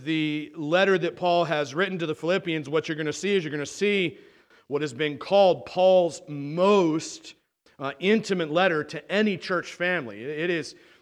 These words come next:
it is the one that is definitely the most intimate, the most close. He uses the most, uh, emotionally deep relational language throughout this letter, um, than any other letter in the New Testament, out, out of, out of all the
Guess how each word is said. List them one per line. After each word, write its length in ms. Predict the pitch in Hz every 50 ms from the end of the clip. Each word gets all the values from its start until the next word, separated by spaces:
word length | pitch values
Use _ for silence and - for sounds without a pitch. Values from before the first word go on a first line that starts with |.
| _ _ -
it 120 | 160 170 185
is 180 | 175 151 113
the 80 | 131 147
one 260 | 135 147 175 180 180
that 80 | 165 151
is 160 | 143 123 117
definitely 460 | 110 107 180 180 175 180 160 131 123
the 120 | 113 120
most 340 | 120 123 131 131 123 - - -
intimate, 480 | - 190 196 - - 147 135 123 113 110
the 60 | 127
most 300 | 131 139 131 123 - _
close. 440 | _ - - 165 160 156 143 131 -
He 180 | 160 156 151 156
uses 360 | 156 165 170 151 139 139 131
the 80 | 139
most, 680 | 143 143 165 170 180 196 196 190 180 - - - - _ _ _ _ _ _ _ _ _ _ -
uh, 140 | 151 151 -
emotionally 1080 | 175 160 156 165 170 175 185 208 214 196 208 - 190 190 180 175 170 160 151 147 135 - - _ _ _ _ _ 117 113 110
deep 500 | 117 139 190 202 208 196 175 147 - - - _
relational 680 | - 147 151 147 156 170 180 170 - - 165 156 143 135
language 580 | 147 151 151 156 147 123 120 107 - - -
throughout 340 | - 139 135 135 143 143 127
this 140 | 143 127 -
letter, 300 | 151 135 139 139 135 135 -
um, 340 | 135 127 131 127 127 123 120 - _ - _ _ _ _ _ _ _ _ -
than 240 | 127 135 135 131 131
any 280 | 147 160 160 156 143 147
other 260 | 165 208 190 170 143
letter 300 | 120 113 101 87 90 - _ _ _ _ _ _ _ _ _ _ _ _ _ _ _
in 140 | 120 110
the 60 | 107 104
New 100 | 101 98
Testament, 540 | _ - 104 87 - - - 95 92 90
out, 140 | 104 117 113
out 200 | 123 127 127 127
of, 160 | 123 110 _ _ _ -
out 120 | 127 117
of 100 | 117 110
all 180 | 123 131 135 127
the 240 | 127 120 110 107